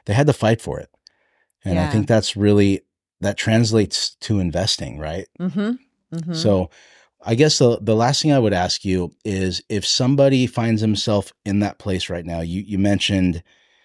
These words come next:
Speaker 1: you know, even if it was an interest-bearing account, twenty dollars a month, would you recommend that they talk to a financial planner?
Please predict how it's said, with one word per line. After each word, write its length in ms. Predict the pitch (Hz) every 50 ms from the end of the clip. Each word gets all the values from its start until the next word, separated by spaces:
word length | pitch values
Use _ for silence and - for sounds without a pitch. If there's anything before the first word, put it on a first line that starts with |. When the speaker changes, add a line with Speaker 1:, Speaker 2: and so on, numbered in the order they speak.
| _ _ _ _ _ _ _ _ -
Speaker 1:
you 180 | 98 104 98
know, 120 | 90 87 95
even 240 | 101 117 127 131 127
if 120 | 117 135
it 60 | 123
was 340 | 113 107 104 101 - - - - _ -
an 120 | 107 101
interest-bearing 680 | 107 107 - - 110 - - - 104 104 98 98 95 - -
account, 420 | 98 - - 98 92 90 87 - -
twenty 360 | - - 110 107 107 104 101
dollars 580 | 95 98 95 95 95 98 95 95 92 - - - _ _ _ _ _ _ _ _ _ -
a 60 | 95
month, 240 | 92 95 92 82 87
would 180 | 104 110 107
you 260 | 123 139 147 151 - _ _ -
recommend 480 | 117 120 123 - 117 107 107 110 110
that 100 | 110 107
they 100 | - 101
talk 300 | - - - 98 95 - -
to 120 | - 127
a 60 | 117
financial 500 | 107 - 123 120 120 120 117 - - 123
planner? 380 | 113 - 123 113 113 123 143 -